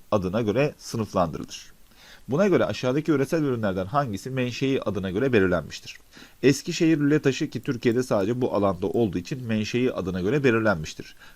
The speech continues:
Türk kahvesi, Afyonkarahisar lokumu, Bolu çikolatası, Kütahya çinisi ki çini, e, çikolata, lokum, kahve birçok yerde karşımıza çıktığı için bu sadece oraya ait olmuyor.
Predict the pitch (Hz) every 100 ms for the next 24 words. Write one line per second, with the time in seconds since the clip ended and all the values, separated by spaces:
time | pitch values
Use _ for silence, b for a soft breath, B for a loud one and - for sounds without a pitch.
0 | - 165 165 147 107 95 - 123 127 b
1 | - 131 135 131 131 127 123 110 92 87
2 | 92 98 117 120 123 123 - 95 92 90
3 | - 143 139 B - 127 123 104 127 -
4 | 95 - 127 - 107 - 110 117 B B
5 | B - 101 101 - 123 117 117 117 113
6 | 101 101 127 120 110 101 101 107 131 147
7 | 113 127 101 95 98 131 123 98 92 87
8 | 90 - - 90 82 156 B B B 135
9 | 135 139 110 104 113 104 95 87 110 147
10 | - - - 127 123 90 85 135